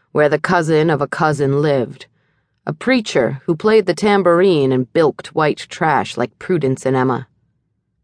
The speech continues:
He was right at the door when Prue arrived, an anemic-looking man dressed in black, with a skunk's white streak in his hair,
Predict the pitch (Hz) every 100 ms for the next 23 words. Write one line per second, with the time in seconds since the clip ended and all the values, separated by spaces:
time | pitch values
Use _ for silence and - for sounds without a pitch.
0 | _ - 220 190 202 220 226 190 202 226
1 | 185 143 143 147 - 170 147 160 151 110
2 | - - _ _ _ _ _ _ 143 175
3 | 180 208 233 160 - 143 143 143 143 143
4 | 156 156 165 151 156 151 165 156 - -
5 | - _ - 127 123 - - 156 156 -
6 | 151 147 147 - - - - 160 160 151
7 | 143 143 131 120 117